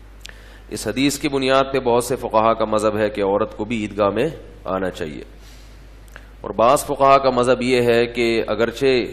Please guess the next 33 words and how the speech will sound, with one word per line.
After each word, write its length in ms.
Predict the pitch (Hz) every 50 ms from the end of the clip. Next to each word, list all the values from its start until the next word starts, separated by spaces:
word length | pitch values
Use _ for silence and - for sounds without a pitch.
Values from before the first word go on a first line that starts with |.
| - - - - - - - - - - - - - - - - - - - - - - - - - -
عورت 360 | - 104 107 113 120 117 - -
کے 80 | 117
لیے 180 | 113 117 117 113
عیدگاہ 440 | 87 107 117 117 110 110 117 113 113
میں 160 | 113 113 104
آنا 280 | 98 104 104 107 110
فی 220 | 110 - - 113 113
نفسی 300 | 113 107 - - 110 110
ہی 140 | 113 120 110
جائز 440 | 90 95 95 101 107 113 107 98
ہے، 240 | 104 95 92 87 82 - - - - - -
مگر 260 | 95 98 101 104 110
خواتین 760 | 104 - 110 104 107 104 101 104 117 120 120 123 123 127 113 104 - - - - - - - - - - - - - -
ان 180 | 117 123 117
پابندیوں 520 | 110 110 101 104 104 113 110 117 117 117 110
کا 120 | 110 110
خیال 460 | - - 107 104 104 107 113 127 143 - - - - - - - - - - - - 98
نہیں 320 | 95 101 107 113 135 139
کرتی 420 | - 123 117 110 - - 147 147
جن 240 | 127 - 117 127 131
پابندیوں 560 | 113 113 101 101 104 110 107 110 117 120 120
کی 140 | 113 120 131 117
شرط 320 | - - 123 123 131 123
لگی 300 | 110 104 107 110 117 117
ہوئی 280 | 107 107 107 98 92 87
ہے۔ 100 | 82 78 - - - - - - - - - - - - - - - - - - - - - - - - - 95
مکمل 440 | 98 - 113 110 117 120 120 117
پردے 380 | 113 - - - 117 110 120 117
کے 120 | 117 117
ساتھ، 480 | 107 - 117 110 110 107 107 107 107 -
خوشبو 520 | - - - - 120 - - 127 127 127
لگائے 380 | 120 113 110 110 113 113 117 113
بغیر، 480 | 95 98 101 95 104 107 110 110 110